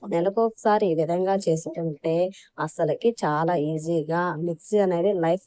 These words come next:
కూడా చాలా సంవత్సరాలు వస్తుందండి. నేను తెచ్చుకొని ఇప్పుడైతే ఫైవ్ ఇయర్స్ వస్తుంది, అసలు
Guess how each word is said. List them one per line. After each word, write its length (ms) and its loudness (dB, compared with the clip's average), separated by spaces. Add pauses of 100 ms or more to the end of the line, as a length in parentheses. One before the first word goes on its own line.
కూడా 140 4 (100)
చాలా 360 0 (580)
సంవత్సరాలు 560 4
వస్తుందండి. 440 0 (100)
నేను 180 2
తెచ్చుకొని 400 2
ఇప్పుడైతే 400 0 (480)
ఫైవ్ 280 6
ఇయర్స్ 280 4
వస్తుంది, 360 -2
అసలు 220 -6